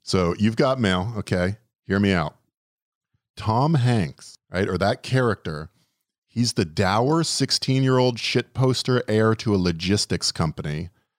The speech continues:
that's trying to privatize his high school.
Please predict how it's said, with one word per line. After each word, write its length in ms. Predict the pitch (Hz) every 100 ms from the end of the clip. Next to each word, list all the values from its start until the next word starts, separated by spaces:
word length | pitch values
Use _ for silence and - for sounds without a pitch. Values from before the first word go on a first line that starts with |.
| _ -
that's 160 | 101 -
trying 320 | - 101 98
to 60 | 85
privatize 960 | - 104 101 110 107 101 90 87 85
his 300 | - 98 85
high 240 | - 98 107
school. 480 | - - 78 -